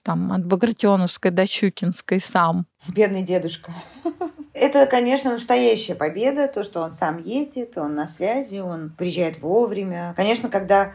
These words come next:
Speaker 2: помнишь ребёнка маленького и видишь, какой он стал, понимаешь, какой путь прошли родители,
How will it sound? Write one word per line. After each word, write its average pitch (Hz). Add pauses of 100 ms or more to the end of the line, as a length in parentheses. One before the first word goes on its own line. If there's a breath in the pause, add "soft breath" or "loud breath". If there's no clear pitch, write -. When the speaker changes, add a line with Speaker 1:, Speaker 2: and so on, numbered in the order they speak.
Speaker 2:
помнишь 254
ребёнка 190
маленького 175
и 170
видишь, 170
какой -
он 170
стал, 254
понимаешь, 185
какой 190
путь 226
прошли 175
родители, 190